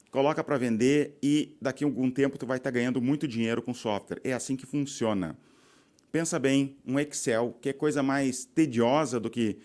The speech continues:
fazer uma planilha de Excel, mas resolve o problema. Eu tô sempre usando Excel ou, ou o equivalente, né? Por exemplo, eu uso do Google ali, em vez do Excel. É, ou, por exemplo, um Microsoft Word, é escrever texto. De repente, a pessoa até gosta de escrever texto,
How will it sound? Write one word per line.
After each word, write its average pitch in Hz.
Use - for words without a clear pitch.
fazer 127
uma 156
planilha 143
de 123
Excel, 131
mas 175
resolve 170
o 175
problema. 165
Eu 156
tô 165
sempre 160
usando 143
Excel 143
ou, 123
ou 120
o 123
equivalente, 123
né? 110
Por 117
exemplo, 113
eu 113
uso 120
do 110
Google 104
ali, 107
em 110
vez 98
do 104
Excel. 127
É, 107
ou, 135
por 127
exemplo, 127
um 117
Microsoft 135
Word, 120
é 131
escrever 139
texto. 139
De -
repente, -
a -
pessoa -
até 147
gosta 135
de 113
escrever 117
texto, 117